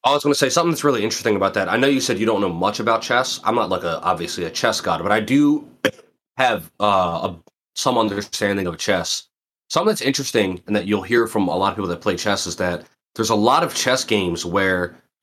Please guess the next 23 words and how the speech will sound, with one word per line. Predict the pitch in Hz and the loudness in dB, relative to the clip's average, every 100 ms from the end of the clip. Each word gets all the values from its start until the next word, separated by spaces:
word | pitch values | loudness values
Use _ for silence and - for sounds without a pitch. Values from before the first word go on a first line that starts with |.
| _ | _
you | 90 107 165 | -4 0 2
win | 98 123 139 | 4 4 4
in | 120 | 2
the | |
first | 104 113 107 | 2 0 0
four | - - - 110 107 | -6 -12 -4 0 0
turns, | 107 98 110 156 - - _ _ | 2 2 2 0 -4 -8 _ _
but | - | 0
you | 117 | 0
have | 110 | 0
to | - | -6
play | - 147 147 120 | -2 2 2 2
for | 113 | 0
the | 101 | -2
next | 95 - | -2 -6
two | - 117 104 | -4 0 4
hours | 110 104 90 82 - | 4 4 0 -4 -8
just | - 95 | -8 -10
to | 85 | -10
prove | - 104 104 | -4 -2 -2
that | 113 | -4
you | 117 | -2
win. | 117 123 | 0 0